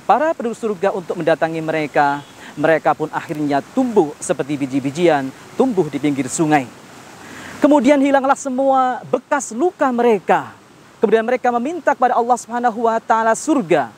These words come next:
Dan mereka diberikan surga seperti dunia dan sepuluh kali lipat sepertinya. Kabar indah dari akhirat ini, pemirsa kurma yang dirahmati Allah Subhanahu wa Ta'ala, menunjukkan betapa besarnya rahmat Allah Subhanahu wa Ta'ala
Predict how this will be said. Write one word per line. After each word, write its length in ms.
Dan 160
mereka 240
diberikan 480
surga 400
seperti 400
dunia 480
dan 240
sepuluh 480
kali 240
lipat 400
sepertinya. 720
Kabar 400
indah 400
dari 160
akhirat 480
ini, 480
pemirsa 480
kurma 320
yang 80
dirahmati 240
Allah 320
Subhanahu 560
wa 160
Ta'ala, 480
menunjukkan 400
betapa 400
besarnya 480
rahmat 320
Allah 240
Subhanahu 480
wa 80
Ta'ala 240